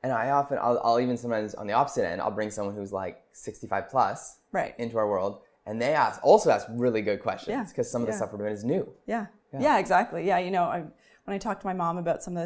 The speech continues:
Speaker 2: the
Speaker 1: Yeah.
Speaker 2: things I'm doing, and, and then I have to roll my eyes 'cause she s-,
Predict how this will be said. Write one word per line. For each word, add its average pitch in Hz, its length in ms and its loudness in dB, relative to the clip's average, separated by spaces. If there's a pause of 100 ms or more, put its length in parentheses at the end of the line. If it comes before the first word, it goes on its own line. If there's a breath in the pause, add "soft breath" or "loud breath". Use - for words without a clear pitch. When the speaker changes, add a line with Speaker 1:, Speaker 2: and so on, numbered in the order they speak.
Speaker 2:
the 180 60 -6
Speaker 1:
Yeah. 175 60 0
Speaker 2:
things 185 200 -8
I'm 175 120 -8
doing, 175 380 -4
and, 160 160 -8 (680 loud breath)
and 190 140 -8
then 185 100 -4
I 175 60 -2
have 180 120 -6
to 180 80 -12
roll 180 180 0
my 185 120 4
eyes 180 160 2
'cause 190 120 -10
she 190 120 -12
s-, - 320 -12